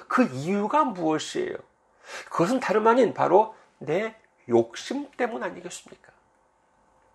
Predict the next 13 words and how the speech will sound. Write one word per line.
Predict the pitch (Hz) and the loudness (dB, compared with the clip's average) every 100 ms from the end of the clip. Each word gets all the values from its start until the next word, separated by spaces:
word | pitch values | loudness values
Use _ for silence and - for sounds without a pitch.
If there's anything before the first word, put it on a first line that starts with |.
| _ - - - - | _ -20 -14 -6 6
일단 | 165 - 320 302 - - | 6 10 8 8 0 -4
내 | - 151 226 - | 0 2 2 0
배가 | - - 220 - | -4 0 -2 -2
부른 | - 143 254 - | -4 -2 -2 -2
다음에 | - - 110 202 359 330 - - | -6 -2 4 4 6 4 4 -4
뭐, | - - | -12 -10
하나님을 | 151 139 127 - 98 | -6 -6 -8 -14 -16
섬기든 | - - 165 160 175 107 | -18 -14 -8 -6 -6 -6
이웃을 | 139 156 | -6 -6
섬기든 | 151 185 202 202 | -6 -6 -2 0
할 | 208 233 | 2 10
것 | 269 | 10
아니야? | 247 294 - - | 10 8 2 0